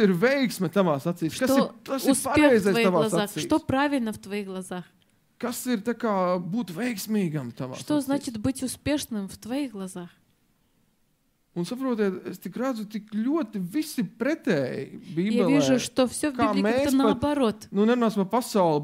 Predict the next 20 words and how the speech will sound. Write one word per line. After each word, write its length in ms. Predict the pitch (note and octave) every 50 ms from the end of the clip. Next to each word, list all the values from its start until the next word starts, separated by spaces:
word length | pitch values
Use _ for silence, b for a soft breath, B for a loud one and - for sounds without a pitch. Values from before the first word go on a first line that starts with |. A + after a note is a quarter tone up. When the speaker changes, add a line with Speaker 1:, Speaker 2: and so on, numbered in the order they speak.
| D#3+
Speaker 1:
bet 60 | D#3
pat 160 | - F3+ - -
kristietībā 760 | - B3+ C4 - - - F3+ D#3 - - F3 E3+ D#3+ D#3
Speaker 2:
Даже 300 | C#3+ C4 C4+ B3 C4+ C#4
Speaker 1:
tas 100 | B3+ C4
Speaker 2:
н-, 60 | B3+ B3
Speaker 1:
viss 80 | A3 A3
Speaker 2:
если 240 | B3 B3+ A#3+ A3+ B3+ C4
не 60 | C4
Speaker 1:
iekšā. 80 | C4+ -
Speaker 2:
сравнивать 400 | C#4 C#4 C4+ C4 B3 A#3+ A#3+ -
с 100 | - -
миром, 320 | C4+ D4+ E4+ D#4+ D4 B3
но 140 | A#3 A3+ A3+
уже 160 | A3+ A3 A#3
вот 180 | G#3+ G#3+ A3+ A3
что 280 | - - - - B3+ A#3+
в 100 | - -
христианстве 800 | - B3+ B3 - - - C#4 C#4+ C4+ A#3 - - F#3 F#3+ F3+
уже 320 | F#3 F#3 F3+ F#3 F3+ F3